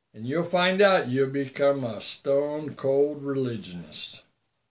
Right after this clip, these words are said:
And you see 'em, they come up on,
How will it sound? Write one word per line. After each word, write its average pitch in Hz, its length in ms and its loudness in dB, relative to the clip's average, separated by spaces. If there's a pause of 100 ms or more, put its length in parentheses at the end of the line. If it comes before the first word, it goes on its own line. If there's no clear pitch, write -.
(1600)
And 139 160 -6
you 214 160 2
see 175 240 2
'em, 165 240 -2
they 151 220 2
come 156 380 -4
up 156 260 0
on, 123 360 -2